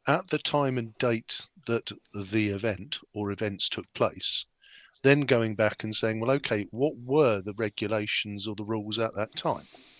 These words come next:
Um, and you c-, you kind of, I think the Sue Gray report here for me is pivotal, 'cause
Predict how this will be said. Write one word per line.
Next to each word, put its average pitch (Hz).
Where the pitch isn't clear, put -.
Um, 113
and 139
you 147
c-, 175
you 170
kind 233
of, 143
I 117
think 277
the 233
Sue 170
Gray 131
report 117
here 101
for -
me 98
is 98
pivotal, 151
'cause -